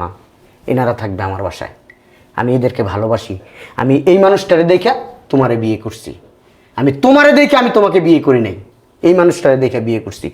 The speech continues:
এই মানুষটা অনেক সরল, অনেক, শুধু সরল না, ওনার মতো ভদ্র মানুষ আমার মনে হয়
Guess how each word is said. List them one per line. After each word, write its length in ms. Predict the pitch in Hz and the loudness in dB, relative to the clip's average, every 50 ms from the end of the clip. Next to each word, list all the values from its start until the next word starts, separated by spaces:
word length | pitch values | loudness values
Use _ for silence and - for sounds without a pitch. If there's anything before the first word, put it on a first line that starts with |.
| - - - - - - 156 | -14 -18 -18 -12 -2 0 2
এই 80 | 170 185 185 | 4 4 4
মানুষটা 340 | 185 185 180 180 - - 196 226 - - - - - - _ _ _ - - 294 | 4 4 2 2 2 2 0 0 0 -8 -16 -20 -20 -20 _ _ _ 0 2 4
অনেক 180 | 339 359 339 - - | 4 4 2 0 0
সরল, 260 | - 285 170 147 117 98 - - - 131 208 233 | 2 2 2 2 0 -2 -6 -12 -6 0 2 2
অনেক, 180 | 262 240 185 - - - - - - - _ _ - - | 2 2 0 -2 -6 -12 -16 -18 -20 -20 _ _ -4 0
শুধু 180 | 202 190 226 240 233 - | 2 4 4 2 2 2
সরল 240 | 196 196 202 196 180 151 | 2 2 4 2 2 2
না, 60 | 117 98 - - - - _ _ _ _ _ _ _ _ - - | 0 -4 -8 -14 -20 -20 _ _ _ _ _ _ _ _ -2 0
ওনার 240 | 170 202 214 214 214 208 | 2 2 4 4 4 4
মতো 120 | 208 226 196 131 107 | 4 2 2 2 2
ভদ্র 240 | 156 196 180 175 226 226 233 | 2 2 4 4 4 4 4
মানুষ 200 | 233 226 190 143 - - - - 143 | 4 4 2 0 -2 -4 -4 0 2
আমার 140 | 156 151 147 156 156 | 2 2 2 2 4
মনে 160 | 165 175 160 151 | 4 4 4 2
হয় 120 | 147 143 | 2 2